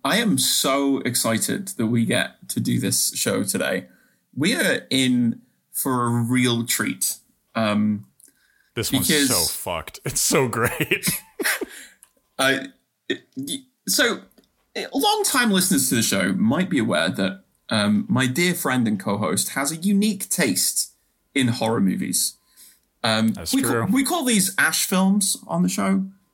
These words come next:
Speaker 1: uh, things that just have Ash energy. And I'm sure lots of you have been thinking, "You know what? I don't really like film. I'm not really into film. What I really want is a series of novels which have Ash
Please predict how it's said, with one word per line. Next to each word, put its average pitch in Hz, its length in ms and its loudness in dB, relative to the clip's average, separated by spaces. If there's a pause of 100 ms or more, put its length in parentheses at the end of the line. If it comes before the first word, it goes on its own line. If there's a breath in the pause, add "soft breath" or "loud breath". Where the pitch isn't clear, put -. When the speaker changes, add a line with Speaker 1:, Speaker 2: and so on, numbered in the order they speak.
(100)
Speaker 1:
uh, 143 160 0
things 214 300 2
that 196 60 -2
just 175 200 -2
have 165 260 -2
Ash 139 380 0
energy. 110 540 0 (480 soft breath)
And 254 100 0
I'm 285 100 2
sure 294 440 0
lots - 320 0
of 190 60 2
you 196 120 4
have 190 80 4
been 180 140 0
thinking, 190 480 0 (800 soft breath)
"You 226 100 2
know 285 120 2
what? 262 260 -2 (100)
I 277 60 0
don't 339 160 -4
really 311 240 0
like 226 340 0
film. 117 480 -2 (400)
I'm 415 80 -4
not 359 140 -2
really 294 220 2
into 214 260 2
film. 117 360 0
What - 160 0
I 415 160 2
really 208 400 2
want 127 440 2 (880)
is 202 140 4
a 202 60 2
series 254 460 2
of 190 140 2
novels 123 640 0
which - 240 -2
have 165 340 0 (140)
Ash - 500 -2